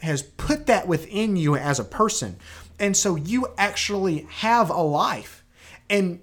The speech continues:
and they would say in science, everything that you see is based as a result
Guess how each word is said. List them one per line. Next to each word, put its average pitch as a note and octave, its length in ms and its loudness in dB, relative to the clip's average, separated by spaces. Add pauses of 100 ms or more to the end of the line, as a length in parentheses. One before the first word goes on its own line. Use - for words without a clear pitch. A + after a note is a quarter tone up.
(120)
and F#3 160 2
they A3+ 100 4
would G#3+ 160 0
say G#3 240 4
in E3 160 0
science, F3+ 600 0
everything G#3+ 540 0
that E3 180 -2
you E3+ 60 -4
see E3 320 0
is C#3 160 0
based D#3 420 4
as D3+ 240 4
a C3+ 40 -2
result C#3+ 540 4